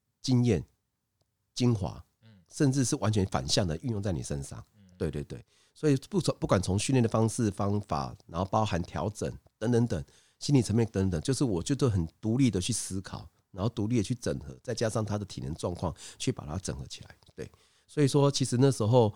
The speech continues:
Speaker 1: 赛前一天，呃，除了让他喝，也喝咖啡。赛前一周，呃，你平常有饮酒习惯也要喝，然后不能不喝，不喝事情就代调，代表你心理压力过大，这样反而适得其反，比赛会有失常的状态。
Speaker 2: 嗯。
Speaker 1: 这第一个。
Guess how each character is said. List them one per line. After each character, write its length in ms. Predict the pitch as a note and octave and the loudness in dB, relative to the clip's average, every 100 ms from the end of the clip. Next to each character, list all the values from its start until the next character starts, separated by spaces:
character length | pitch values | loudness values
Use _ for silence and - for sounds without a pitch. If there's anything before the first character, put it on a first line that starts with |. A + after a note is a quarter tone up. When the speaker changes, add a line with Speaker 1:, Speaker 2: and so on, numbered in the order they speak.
| - _ | -6 _
Speaker 1:
赛 200 | - D#3+ | -2 0
前 180 | C3+ A2+ | 2 4
一 40 | A#2+ | 4
天， 240 | B2 A#2 A#2 A#2 - | 4 2 2 -2 -4
呃， 180 | E2 E2 | -4 2
除 140 | B2+ | 2
了 40 | |
让 140 | A#2 A#2+ | 4 4
他 120 | A#2 | 4
喝， 180 | A#2 G#2 | 4 4
也 140 | F2+ F2 | 0 0
喝 100 | A2 | 2
咖 160 | G2 | 2
啡。 360 | G2 F#2+ F2+ G2+ | 0 0 0 -4
赛 200 | - F#3 | -2 0
前 200 | D3+ A2+ | 2 0
一 60 | C3 | 0
周， 420 | - A2 G#2+ G#2 - _ - | 0 0 0 -2 -8 _ -8
呃， 260 | F2 E2 - | -4 -4 -6
你 280 | A2+ A2+ G#2+ G2 - | -2 -2 -2 -6 0
平 140 | C#3 | 2
常 80 | C3 | 4
有 120 | G2+ - | 2 -2
饮 100 | G#2+ | -2
酒 120 | A2 | 0
习 160 | - F#2+ | -2 0
惯 220 | A2+ E2+ C#2+ | -2 -2 -6
也 120 | - E2 | -10 -6
要 140 | F2+ | -4
喝， 240 | E2+ D#2+ - _ _ _ _ | -2 -4 -6 _ _ _ _
然 160 | D#2+ E2+ | -8 -6
后 200 | A2+ F#2 | -4 -2
不 120 | - | 0
能 80 | G2 | -2
不 140 | E2+ | -2
喝， 140 | F2 E2+ | -4 -2
不 120 | C#3 | 0
喝 120 | A2 | 0
事 160 | G#2 G2+ | 0 -2
情 80 | D#2+ | -4
就 80 | |
代 160 | G2 E2+ | -4 -6
调， 140 | D#2 - | -6 -6
代 120 | B2 | -2
表 100 | E2+ | -2
你 80 | C#2+ | -2
心 160 | G2+ | -2
理 60 | E2 | -2
压 80 | E2+ | -2
力 80 | D#2 | -6
过 180 | D2+ | -10
大， 160 | - - | -14 -6
这 100 | A#2+ | -4
样 80 | A2 | -4
反 300 | - - D#2+ | -4 -6 -4
而 60 | |
适 160 | G2 C#3+ | -2 -2
得 120 | F#2+ | -2
其 160 | E2+ F2+ | -2 -2
反， 140 | D2+ | -6
比 120 | - D#2 | -8 -6
赛 160 | A2+ | -2
会 100 | A#2 | -2
有 60 | E2 | -2
失 180 | - F#2 | -6 -8
常 140 | B1+ | -10
的 80 | B1+ | -10
状 180 | C#2 C2 | -10 -10
态。 200 | - G#2 _ | -12 -16 _
Speaker 2:
嗯。 80 | A2 G2 - | -20 -20 -12
Speaker 1:
这 100 | G#2 | -6
第 120 | F2+ | -6
一 60 | |
个。 100 | F2 | -6